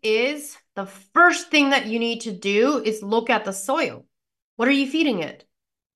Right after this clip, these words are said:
How are you taking care of it on a day-to-day basis? There's no shortcuts. There is no, "I'm gonna half-ass this and go fifty percent of the time I'm gonna feed the soil well, and then fifty percent of the time I'm gonna feed it crap."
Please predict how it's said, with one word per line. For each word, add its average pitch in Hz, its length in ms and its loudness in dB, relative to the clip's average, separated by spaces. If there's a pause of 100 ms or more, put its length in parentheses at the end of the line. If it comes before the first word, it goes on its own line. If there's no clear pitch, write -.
How 196 120 0
are 277 100 6
you 285 120 4
taking 269 320 0
care 277 240 6
of 240 80 0
it 226 100 -2
on 208 120 -2
a 196 60 -4
day-to-day 226 420 0
basis? 240 540 -4 (360)
There's 294 200 0
no 285 140 4
shortcuts. 262 720 -2 (960)
There 269 200 6
is 262 220 2
no, 240 540 6
"I'm 226 140 4
gonna 220 160 -2
half-ass 233 920 -2
this 196 540 -6 (380)
and 214 500 2 (100)
go 220 600 0 (480)
fifty 320 340 0
percent 220 400 0
of 202 80 -2
the 196 100 -4
time 208 340 -2
I'm 202 80 -2
gonna 196 160 -2
feed 208 260 -10
the 185 80 -8
soil 190 380 2
well, 185 560 4 (320)
and 220 100 0
then 214 120 2
fifty 277 300 2
percent 220 380 -4
of 190 80 -4
the 185 100 -8
time 202 280 0
I'm 190 80 0
gonna 185 140 -2
feed 185 180 -8
it - 120 -10
crap." - 440 2